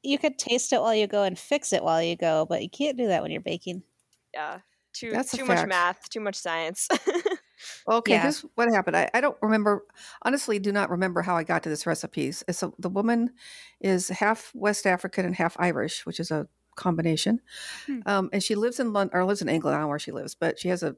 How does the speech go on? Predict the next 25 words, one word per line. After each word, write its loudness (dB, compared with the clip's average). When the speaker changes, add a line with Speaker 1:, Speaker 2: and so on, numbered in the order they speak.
Speaker 3:
English -2
accent. -4
Um, 2
and 4
she's, 0
I -2
don't -4
know 0
how 2
I 4
got 0
involved 2
in 2
this, 2
but -16
there's 0
a 0
stuff 0
called -2
dawa 2
dawa, 0
and 0
it's -2
a -2
ground 2